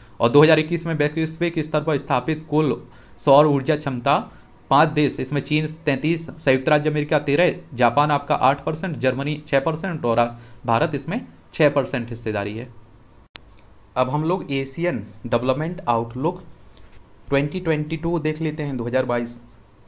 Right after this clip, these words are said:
और इसमें क्या कहा गया है? अप्रैल दो हज़ार बाईस में मनीला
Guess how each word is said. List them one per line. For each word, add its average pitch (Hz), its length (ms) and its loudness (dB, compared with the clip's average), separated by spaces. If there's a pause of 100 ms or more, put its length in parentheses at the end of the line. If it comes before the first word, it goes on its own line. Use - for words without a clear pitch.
(380)
और - 140 0
इसमें 143 220 -4
क्या 151 160 0
कहा 156 220 -2
गया 156 120 -2
है? 220 100 -6 (320)
अप्रैल 160 420 4
दो 220 140 2
हज़ार 226 200 -2
बाईस 180 340 0
में 110 180 -4 (720)
मनीला 160 600 0